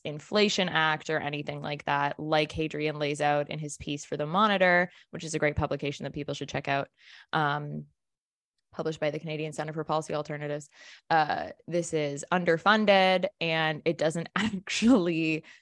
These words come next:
dig that far into the transition part of, of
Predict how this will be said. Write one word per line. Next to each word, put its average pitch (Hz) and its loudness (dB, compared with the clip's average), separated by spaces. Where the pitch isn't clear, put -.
dig 165 4
that 151 4
far 151 2
into 151 -2
the 147 2
transition 208 4
part 151 2
of, 143 -2
of 135 -4